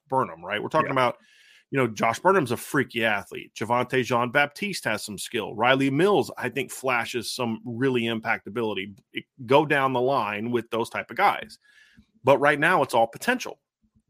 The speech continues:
Speaker 1: Could be conversation. So to me, to your point, if the, if the conversation of the defensive line is about their production and not their potential, 'cause if they're not producing, we're still talking potential.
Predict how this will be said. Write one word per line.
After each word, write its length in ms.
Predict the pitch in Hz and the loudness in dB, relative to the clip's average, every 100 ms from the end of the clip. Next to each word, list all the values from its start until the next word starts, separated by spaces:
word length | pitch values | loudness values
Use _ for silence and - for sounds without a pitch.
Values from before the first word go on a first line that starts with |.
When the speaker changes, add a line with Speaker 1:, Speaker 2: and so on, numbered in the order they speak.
| - | -4
Speaker 1:
Could 500 | - 277 262 156 110 | 2 4 4 0 -2
be 340 | 117 95 98 | -2 -2 -10
conversation. 760 | - 123 95 92 - 92 - - | -4 -2 -2 -4 -4 -4 -6 -8
So 160 | - 139 | -4 -2
to 140 | 131 | 0
me, 420 | 143 214 151 131 _ - - _ _ _ _ _ - | 0 2 2 0 _ -20 -20 _ _ _ _ _ -8
to 120 | - | -2
your 200 | 151 175 | 6 6
point, 400 | 185 202 117 73 _ _ _ _ - | 8 6 4 0 _ _ _ _ -2
if 220 | 139 131 | 0 0
the, 220 | 135 120 - - | 0 0 -2 -4
if 160 | 139 | -2
the 80 | 127 | -2
conversation 960 | - - 175 214 220 - 190 175 160 156 | -6 2 4 4 2 0 2 2 2 -2
of 100 | 131 | -2
the 80 | 123 | -4
defensive 460 | 120 139 131 123 | -2 -2 -2 -2
line 320 | 123 117 107 | -2 0 0
is 120 | 104 101 | -2 -4
about 360 | 104 117 - | 0 0 0
their 100 | 120 | -4
production 800 | - 123 110 123 147 - 175 175 | -4 -4 0 2 2 0 -4 -2
and 300 | - 117 113 | -2 -2 0
not 260 | 120 120 - | 0 0 0
their 140 | 123 | -4
potential, 520 | 120 - - 120 107 | -4 -8 -2 -2 -2
'cause 200 | 87 127 | -6 -4
if 100 | 147 | -2
they're 100 | - | 0
not 220 | 147 233 - | 2 2 2
producing, 460 | 151 170 180 135 | 4 6 6 2
we're 80 | 120 | -2
still 180 | - 135 | -2 -2
talking 320 | - 123 117 | 2 2 0
potential. 460 | - - 90 - | -14 -12 -12 -14